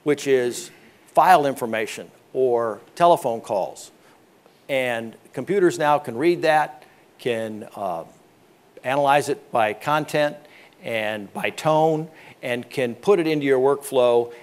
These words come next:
and tell you which, which you ought to work on first, and can spot trends, whether it's fraud or other things, that you really can't do with people 'cause you, you can't have enough people to read absolutely everything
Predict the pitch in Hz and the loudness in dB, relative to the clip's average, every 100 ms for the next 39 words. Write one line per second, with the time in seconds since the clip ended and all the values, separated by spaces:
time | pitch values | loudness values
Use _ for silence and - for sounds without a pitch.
0 | - 120 - 143 123 110 - - - 170 | -10 -8 0 0 0 -4 -10 -8 0 0
1 | - - _ _ _ _ _ _ - 139 | 0 -12 _ _ _ _ _ _ -4 -2
2 | 147 156 135 123 135 131 123 117 156 151 | 0 6 6 6 2 2 -2 -2 0 0
3 | 147 - - 120 123 110 - 135 135 - | -2 -8 -12 -10 -8 -10 0 2 2 -2
4 | 175 185 147 139 135 - 120 113 - - | -2 0 0 -2 -6 -4 -2 -2 -4 2
5 | 143 143 135 120 156 165 143 123 120 120 | 6 6 4 2 2 2 -2 -2 -4 -8
6 | - - - - - _ 120 127 127 - | -16 -20 -20 -20 -20 _ 0 2 2 -2
7 | 135 131 160 180 - 160 156 135 127 147 | -6 2 4 4 2 -4 -4 -4 -2 -2
8 | 131 123 110 - _ _ - 139 139 151 | 0 -4 -8 -20 _ _ -2 -2 0 -4
9 | 147 143 - 127 107 107 - 131 131 143 | -2 -2 -4 -8 -8 -18 -12 -10 -4 -2
10 | 139 131 123 117 - 139 117 107 - - | 0 0 0 -4 -4 -4 -2 -4 -4 -20
11 | - - 127 131 120 120 123 123 127 117 | -16 -6 -2 -2 0 -2 -2 -4 -4 -2
12 | 110 113 123 120 117 110 110 | 0 0 -2 -4 -6 -8 -10